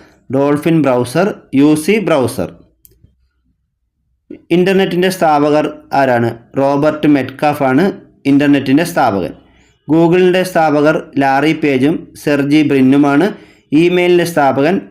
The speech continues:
റേ ടോം ലിൻസൺ ആണ്. Facebook-ിന്റെ സ്ഥാപകൻ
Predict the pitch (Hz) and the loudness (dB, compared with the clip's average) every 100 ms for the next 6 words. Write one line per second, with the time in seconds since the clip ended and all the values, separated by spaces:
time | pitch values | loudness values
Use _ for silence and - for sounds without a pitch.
0 | - - 139 151 196 - - - 143 151 | -12 -6 -4 -2 -6 -10 -12 -4 0 0
1 | 151 139 135 131 151 143 147 220 - - | 0 2 2 2 0 2 2 0 -4 -20
2 | _ - 156 156 156 160 165 156 - 151 | _ -6 -2 -2 -2 -2 0 -2 0 0
3 | 135 135 131 | 0 0 -2